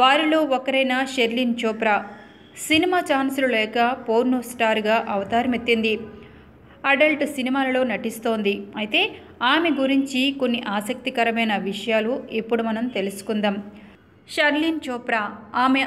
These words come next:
అసలు పేరు మోనా చోప్రా. ఆమె హైదరాబాదులోనే పుట్టి పెరిగింది. ఆమెమీ అంత పెద్ద అందగత్తేమీ కాదు, కానీ అందంగా ఎలా కనబడాలి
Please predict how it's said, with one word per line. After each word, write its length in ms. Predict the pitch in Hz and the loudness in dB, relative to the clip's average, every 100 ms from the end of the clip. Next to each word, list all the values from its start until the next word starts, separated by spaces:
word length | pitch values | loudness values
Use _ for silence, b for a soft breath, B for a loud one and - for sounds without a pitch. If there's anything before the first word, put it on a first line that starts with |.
| 214 | -2
అసలు 260 | 208 254 262 | -2 -2 0
పేరు 260 | 262 254 262 311 - 220 | 2 2 2 -2 -6 -2
మోనా 280 | 214 233 254 247 | 0 2 0 -2
చోప్రా. 320 | 226 220 208 190 - B B B - 277 | -6 -2 -2 -2 -10 B B B 2 4
ఆమె 200 | 277 277 285 277 | 6 4 2 2
హైదరాబాదులోనే 880 | 233 240 269 247 247 240 226 220 240 240 | 2 2 0 0 0 0 -2 0 -2 -4
పుట్టి 320 | 208 196 233 247 240 | -8 -6 -4 -4 -2
పెరిగింది. 500 | 190 196 220 220 208 - B B B B - | -2 -2 -2 0 -2 -4 B B B B 2
ఆమెమీ 400 | 254 311 311 320 339 - 240 | 4 6 4 4 -2 -2 0
అంత 160 | 262 285 | 0 0
పెద్ద 220 | 277 220 247 277 202 | 0 0 0 2 0
అందగత్తేమీ 680 | 196 214 254 226 254 247 247 214 | -2 -2 -2 -2 0 0 -2 -2
కాదు, 260 | 196 220 220 - | -2 -2 -6 -8
కానీ 240 | 214 208 302 - B B - 247 | -4 -2 -2 -4 B B 0 2
అందంగా 420 | 311 339 320 311 277 226 | 4 2 2 2 2 2
ఎలా 140 | 240 254 254 | 2 0 0
కనబడాలి 580 | 220 240 254 247 240 | -2 0 0 0 0